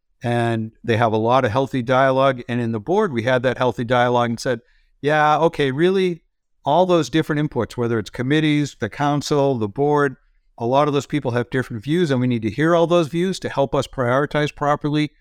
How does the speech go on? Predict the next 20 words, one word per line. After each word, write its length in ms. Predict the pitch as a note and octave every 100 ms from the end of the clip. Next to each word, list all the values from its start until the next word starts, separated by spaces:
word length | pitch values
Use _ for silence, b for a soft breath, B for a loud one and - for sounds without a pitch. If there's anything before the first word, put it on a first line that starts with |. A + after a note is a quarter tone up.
| _ -
to 320 | B2 A2 A2 - _ -
put 320 | - D#3 D3+ -
all 180 | C3
the 80 | C3
different 320 | B2 C3 B2+
viewpoints 460 | A2+ C#3 - C3 B2+
on 100 | B2
the 80 | A#2
table, 400 | C#3+ D3+ E3 C3+
and 80 | A#2+
that's 240 | B2+ -
really 280 | A#2+ B2 A2+
healthy." 420 | A#2+ A#2+ G#2+ F#2 _ _ _ _ _ -
And 380 | C3 B2+ B2 A2 _ _
there 140 | B2+ C3
are 240 | B2 B2
a 60 | A2
few 280 | - G#3+
things 420 | B3+ D#3+ C3 C3 - -
where, 520 | B2+ C3 C3 B2+ B2